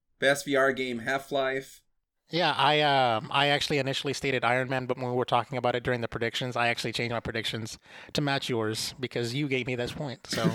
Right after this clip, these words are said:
Speaker 1: <laughs>
Speaker 2: I have Half-Life as well.
Speaker 1: All right. Accessibility
Speaker 2: The
Speaker 1: is
Speaker 2: Last
Speaker 1: The
Speaker 2: of
Speaker 1: Last
Speaker 2: Us.
Speaker 1: of Us.
Speaker 2: We both got that, I believe.
Speaker 1: Yep. Then action game was Hades.
Speaker 2: I got that.
Speaker 1: I got that too. Action adventure game, The Last of Us Part Two.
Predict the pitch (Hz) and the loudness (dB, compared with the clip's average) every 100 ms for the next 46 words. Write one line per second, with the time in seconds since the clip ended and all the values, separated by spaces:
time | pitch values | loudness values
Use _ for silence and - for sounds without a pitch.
0 | 170 - 135 135 131 131 - 123 - 120 | -2 -6 -6 -4 -2 -2 -2 -4 -4 -4
1 | 123 131 123 - _ - 117 107 123 - | -2 -4 -4 -12 _ -8 -2 -2 -2 -6
2 | - - 117 139 - 123 135 139 143 143 | -8 -6 0 0 0 2 4 4 0 -2
3 | 151 - - 120 120 123 - - 117 135 | -6 -14 -8 -2 2 2 0 -2 0 0
4 | - 147 147 147 147 - - _ _ _ | -2 -2 -2 -4 -4 -8 -10 _ _ _
5 | _ 139 127 123 - 120 120 113 113 117 | _ -6 -4 -4 0 0 0 -2 -2 -2
6 | 135 - - - _ 104 113 - - _ | -2 -6 -16 -20 _ -6 -4 -4 -8 _
7 | _ _ _ _ 117 113 110 107 - 120 | _ _ _ _ -2 0 0 -4 -2 -2
8 | - 127 113 120 117 117 117 - 110 104 | 0 -4 -2 -2 -2 -4 -6 -8 -6 -4
9 | 101 110 - - - - - - - 120 | -4 -4 -6 -6 -8 -14 -20 -20 -12 -6
10 | 131 139 139 - - - - - - 127 | -4 -4 -6 -8 -10 -12 -16 -8 0 2
11 | 120 - 113 123 - - - - _ _ | 0 -2 -4 -6 -12 -14 -12 -14 _ _
12 | - 98 92 87 92 - 135 143 147 - | -12 -10 -8 -10 -12 -12 -14 -14 -18 -20
13 | _ _ _ - 120 - 123 117 123 120 | _ _ _ -2 -2 0 -2 -2 -2 -4
14 | 123 123 123 113 110 110 113 110 107 107 | -4 -4 -4 -2 -2 -2 -4 -6 -4 -4
15 | 104 - 151 147 151 | -4 -4 -2 -2 -4